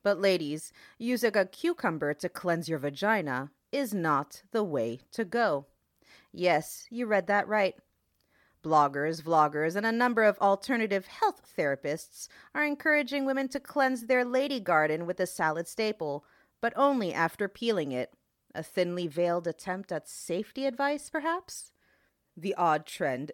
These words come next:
dubbed a vagina facial, apparently involves inserting the cold cucumber into your vagina before twisting it around for about twenty minutes. Mm-hmm. Some even suggest sleeping with it, you know where, and others say you should leave it in until it's completely warmed through.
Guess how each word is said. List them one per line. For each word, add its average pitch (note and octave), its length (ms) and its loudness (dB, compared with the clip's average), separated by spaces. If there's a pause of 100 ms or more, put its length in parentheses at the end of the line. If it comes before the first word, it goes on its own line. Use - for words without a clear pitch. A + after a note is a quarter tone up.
dubbed D#3 340 0
a E3+ 80 -4
vagina D#3+ 680 -4
facial, C4 580 0
apparently C#4+ 460 -2
involves B3+ 400 0
inserting B3 440 0
the A3 80 0
cold A#3+ 320 0
cucumber A#3 440 0
into G#3 200 0
your G#3+ 120 6
vagina A3 640 4
before F#3+ 300 0
twisting B3 520 -2
it F#3 80 4
around F3 360 4
for F3 140 0
about D#3 280 2
twenty D#3+ 280 0
minutes. D#3 600 -4 (520)
Mm-hmm. F3 380 -4 (640)
Some G#3+ 260 0
even G3 220 -2
suggest F#3+ 580 -2
sleeping F3+ 440 -2
with D#3 200 -2
it, D3+ 240 0
you F#3 180 -4
know D#3+ 200 2
where, D#3+ 420 2
and A#3+ 120 0
others C4+ 280 2
say B3 180 2
you B3 160 0
should A3 240 -2
leave A#3+ 240 -8
it A#3+ 120 2
in B3 160 2
until G3 300 -2
it's G3+ 120 -6
completely G#3 640 -4
warmed D#3 460 0
through. G3+ 400 0